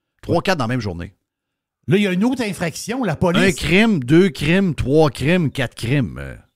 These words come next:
Speaker 1: là, euh, <laughs> y a-tu quelqu'un qui va allumer, là ?
Speaker 2: Parce que quand il rentre pour le premier crime, il passe au poste de police, puis là, ils disent, euh, « Promesse de comparaître. »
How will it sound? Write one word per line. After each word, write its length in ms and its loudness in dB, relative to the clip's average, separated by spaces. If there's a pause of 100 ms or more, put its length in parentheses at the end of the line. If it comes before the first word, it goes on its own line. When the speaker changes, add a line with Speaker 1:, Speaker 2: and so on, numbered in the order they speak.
(480)
Speaker 1:
là, 300 0
euh, 440 -8
<laughs> 80 -20
y 260 -6
a-tu 180 -12
quelqu'un 200 -4
qui 60 -4
va 80 0
allumer, 320 -2
là ? 120 -4 (260)
Speaker 2:
Parce 120 -2
que 80 -4
quand 180 -2
il 140 2
rentre 300 -2
pour 100 -4
le 60 0
premier 380 0
crime, 480 -2 (340)
il 100 -4
passe 280 0
au 80 0
poste 260 0
de 60 0
police, 560 -2
puis 140 -2
là, 120 2
ils 120 -2
disent, 500 -2
euh, « 340 0
Promesse 480 -2
de 80 -2
comparaître. » 720 -4